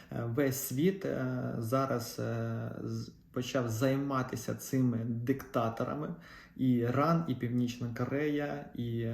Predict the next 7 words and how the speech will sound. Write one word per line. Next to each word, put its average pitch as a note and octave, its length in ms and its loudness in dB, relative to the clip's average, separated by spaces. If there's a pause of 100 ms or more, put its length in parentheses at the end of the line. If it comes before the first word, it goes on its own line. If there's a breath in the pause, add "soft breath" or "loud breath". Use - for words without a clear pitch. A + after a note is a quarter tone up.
(120)
Росія, C3+ 680 2
і A2+ 220 -2
Сирія, C3 840 4 (260 loud breath)
щоб B2+ 380 -2
можна B2+ 560 2
було B2 400 2
звільнити, B2+ 920 2